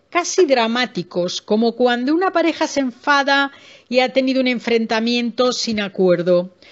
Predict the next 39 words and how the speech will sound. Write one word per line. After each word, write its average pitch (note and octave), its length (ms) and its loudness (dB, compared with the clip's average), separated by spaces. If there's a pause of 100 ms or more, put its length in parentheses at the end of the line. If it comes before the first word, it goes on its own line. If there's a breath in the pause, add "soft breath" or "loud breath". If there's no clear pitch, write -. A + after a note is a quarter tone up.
(120 soft breath)
Fotos E4+ 680 0
en C4 160 2
las A#3 220 -2
que A3+ 140 0
se G#3+ 180 -2
ve A#3+ 160 2
a C#4+ 80 0
Casanova B3 460 -4
entrando A#3+ 600 -4 (140)
en D4+ 180 0
su - 140 -4
domicilio C4 720 0 (360 loud breath)
y C#4 120 0
tras A3 320 -2
ella C4 520 2 (100)
entra B3 340 -2
Federico. F#3 760 -2
No C#4+ 120 -2
se F#4+ 100 -4
esconden, F4 580 -2
queridos C#4 380 -2
amigos, C#4+ 400 -2
y A#3 60 0
eso C4 160 -2
es B3+ 100 -4
lo B3 180 2
que A3 140 0
da A#3+ 120 0
el C4 120 -4
traste C4 540 -2 (360 loud breath)
con A3+ 280 4
casi B3 460 0
todo B3+ 340 4
<laughs> D4 140 2
lo C#4+ 140 4
que D#4 100 0
estabas D4+ 400 0
hablando. A#3 680 0 (340 loud breath)
¿Creyeron F4 960 6